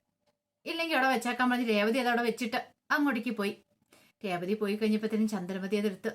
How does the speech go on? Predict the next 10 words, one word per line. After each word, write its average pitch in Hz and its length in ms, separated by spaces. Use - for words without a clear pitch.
പതുക്കെ 180 320
കാലയിലേക്ക് 185 440
ഒന്ന് 214 120
വെക്കുകയാണ്. 196 400
"ഔ, 180 120
നല്ല 156 280
സുഖമുണ്ട്" 208 500
എന്ന് 269 180
ചന്ദ്രമതി 208 440
വിചാരിച്ചു. 190 460